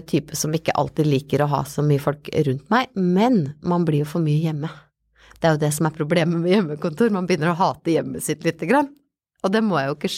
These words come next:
det må jo ikke skje akkurat når jeg har flyttet. Men jeg har altså hjemmekontor, så da jobber jeg enten med å klippe ting. Eh, det gjør jeg nå. Og så skriver jeg litt på noen foredrag og sånn som jeg holder.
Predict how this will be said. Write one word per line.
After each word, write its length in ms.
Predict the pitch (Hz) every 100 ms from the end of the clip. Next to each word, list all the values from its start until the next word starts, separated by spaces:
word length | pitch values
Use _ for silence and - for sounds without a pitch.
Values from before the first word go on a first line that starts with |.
| -
det 80 | 208
må 80 | 196
jo 60 | 143
ikke 140 | 170
skje 160 | 175 208
akkurat 380 | - - 165 165
når 80 | 165
jeg 60 |
har 80 | 165
flyttet. 340 | 190 - - - - - - - - -
Men 100 | 226
jeg 80 |
har 120 | 226 214
altså 200 | 208 214
hjemmekontor, 500 | 175 170 170 330 -
så 160 | -
da 140 | 226 240
jobber 320 | 277 247 160 185
jeg 160 | 202
enten 320 | 151 - 175 240 320
med 100 | 208
å 80 | 185
klippe 400 | - 190 - -
ting. 220 | - 403 - _ _ _ _ _ _ _ _ -
Eh, 220 | 185 175
det 140 | 180 180
gjør 160 | 175
jeg 340 | 170 170 170 180
nå. 140 | 330 - -
Og 120 | 202
så 160 | - 202 208 -
skriver 580 | - - 165 151 147 151
jeg 80 | 180
litt 380 | 381 - - - _ _ _ _ _ _ -
på 120 | 185
noen 160 | 185
foredrag 580 | 180 170 147 123 127 123
og 40 | -
sånn 160 | 262 - -
som 180 | - 202
jeg 80 | 175
holder. 340 | 180 208 427